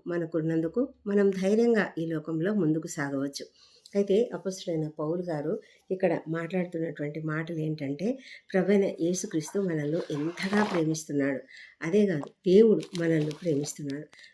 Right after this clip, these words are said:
దేవుడు ప్రేమిస్తున్నాడు. మరి దేవుడు తనను, మనల్ని ప్రేమించినందువలననే తన యొక్క ఒక్కడే కుమారుడైన యేసుక్రీస్తును ఈ లోకానికి పంపించాడు. ఈ లోకానికి పంపించి ఆయన ఎందుకు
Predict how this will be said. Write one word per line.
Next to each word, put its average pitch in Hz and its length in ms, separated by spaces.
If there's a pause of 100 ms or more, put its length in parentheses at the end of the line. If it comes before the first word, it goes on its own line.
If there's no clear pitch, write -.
(100)
దేవుడు 233 540 (120)
ప్రేమిస్తున్నాడు. 185 800 (120)
మరి 175 200
దేవుడు 180 420
తనను, 175 400 (160)
మనల్ని 160 340
ప్రేమించినందువలననే 165 1300 (340)
తన 226 40
యొక్క 220 300
ఒక్కడే 240 640
కుమారుడైన 190 560 (100)
యేసుక్రీస్తును 180 760
ఈ 165 100
లోకానికి 147 580
పంపించాడు. 147 600 (440)
ఈ 233 40
లోకానికి 233 760 (1200)
పంపించి 196 680 (140)
ఆయన 180 300 (440)
ఎందుకు 240 480